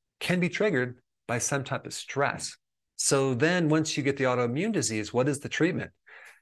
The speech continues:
The treatment is prednisone. What is prednisone? It's a synthetic form of cortisol. So that's interesting that this stress might have triggered it, but then now you need prednisone as a treatment to get rid of inflammation.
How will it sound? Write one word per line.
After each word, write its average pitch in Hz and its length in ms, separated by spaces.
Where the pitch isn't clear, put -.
The 123 80
treatment 143 600
is 113 500
prednisone. 113 640
What 113 200
is 143 140
prednisone? 123 640
It's - 180
a 110 40
synthetic 127 640
form 110 400
of 101 180
cortisol. - 720
So 123 440
that's 143 260
interesting 131 580
that 110 340
this 113 240
stress 147 500
might 127 160
have 98 100
triggered 123 440
it, 104 180
but - 120
then 117 180
now 117 180
you 113 220
need 120 360
prednisone 127 500
as 104 140
a - 60
treatment 117 340
to 120 80
get 104 160
rid 117 140
of 110 100
inflammation. 110 800